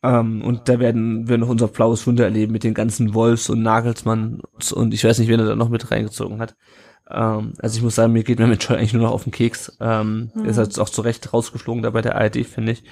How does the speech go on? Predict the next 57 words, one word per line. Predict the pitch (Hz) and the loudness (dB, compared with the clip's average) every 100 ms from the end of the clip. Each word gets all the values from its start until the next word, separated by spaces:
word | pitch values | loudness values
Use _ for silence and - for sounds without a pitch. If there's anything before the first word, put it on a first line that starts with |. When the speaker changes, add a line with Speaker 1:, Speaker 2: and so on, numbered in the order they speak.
| - - | -20 -16
Speaker 1:
Früher | - 143 | 4 6
fand | 143 139 | 6 2
ich | 135 | 2
den | - | 2
eigentlich | - | 2
Speaker 2:
Mhm. | |
Speaker 1:
ganz | 117 - | 2 2
nett, | 135 | 4
aber | 123 | 4
da | 120 | 4
hat | 120 | 4
er | 113 | 2
auch | 117 | 0
die | |
Klappe | 110 113 113 | -2 -2 -2
gehalten. | 107 110 104 | -2 -2 -2
Ich | 104 | -2
weiß | 117 110 | 0 0
nicht, | 107 | -4
wie | 110 | -2
du, | 113 117 - - - - - _ - | -2 -2 -8 -20 -20 -20 -20 _ -6
ähm, | 107 113 110 110 | 0 0 0 0
seine | 110 110 104 | 2 2 4
Äußerungen | 107 110 113 | 2 0 0
da | 110 | 0
findest. | - 113 117 - - _ _ _ _ _ | 0 2 2 -2 -8 _ _ _ _ _
Speaker 2:
Also | - 196 202 | -8 -2 0
ich | 220 | 4
hab's | 208 - | 2 0
nur | 226 | -6
am | 190 | -4
Rande | 190 190 214 | 0 0 -2
mitbekommen, | 202 202 196 190 214 196 | -8 -8 -8 -2 0 0
aber | 202 190 | 0 -4
ich | 196 | -2
find | 208 202 | -2 2
halt | 196 - | 0 0
gerade | 185 175 190 202 - | 0 2 2 -2 -4
Wolf | 185 185 214 220 | 2 4 4 0
zu | - 156 | -6 -6
unterstellen, | 180 190 - 190 185 196 190 190 | -4 -6 -2 4 4 4 0 -2
dass | 185 - | -4 -2
jetzt | 185 - | -6 -6
irgendwie, | 185 196 190 190 196 _ _ _ - | -10 -10 -8 -8 -8 _ _ _ -2
ähm, | 135 180 185 185 - - | 2 2 0 -10 -10 -4
den | 185 | -4
Spieler | - 208 202 185 | -4 -6 -4 -2
nicht | 190 | 0
als | 185 175 | 2 2
Ganzes | 190 175 220 208 - | 2 2 0 -12 -8
sieht, | 185 180 _ | -8 -10 _
das | 196 - | -14 -10
find | 190 185 | -10 -10
ich | 185 | -8
schon | 185 180 | -4 -4
heftig, | 196 180 - 170 | -4 -6 -6 -6
weil | 180 175 175 | 0 2 0